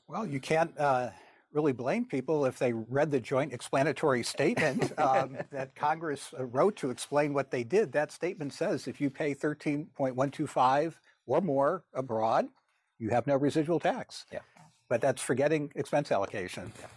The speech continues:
Speaker 1: Yeah. So we have, uh, a lot of numbers, um, and I think we will, um, try to do this, uh,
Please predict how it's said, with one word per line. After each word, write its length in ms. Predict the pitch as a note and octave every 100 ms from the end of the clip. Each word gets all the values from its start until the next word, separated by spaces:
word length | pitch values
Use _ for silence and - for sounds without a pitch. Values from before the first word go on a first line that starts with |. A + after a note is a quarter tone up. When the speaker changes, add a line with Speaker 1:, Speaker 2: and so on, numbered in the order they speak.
| -
Speaker 1:
Yeah. 140 | G#2 G2+ - - - - - - - - - - - _ _
So 300 | - G3 E3
we 200 | E3 D3
have, 280 | C#3 C4+ A#3
uh, 320 | F3 D#3 C#3 A#2+ - _
a 60 | C3
lot 200 | D#3 F3+
of 100 | D#3
numbers, 520 | C3+ B2+ F#3+ C#4+ -
um, 400 | C#3 C#3 C3+ C3+ C3+
and 420 | B2+ C3 B2+ C3
I 180 | D3+ C#3
think 240 | D3 G3 -
we 100 | D#3
will, 340 | D3 C#3+ C3+ -
um, 360 | C#3+ C3 B2+ A#2+ - - - - _ -
try 220 | - E3+
to 120 | D3+
do 160 | D3 C#3
this, 260 | C3 -
uh, 180 | C#3 A#2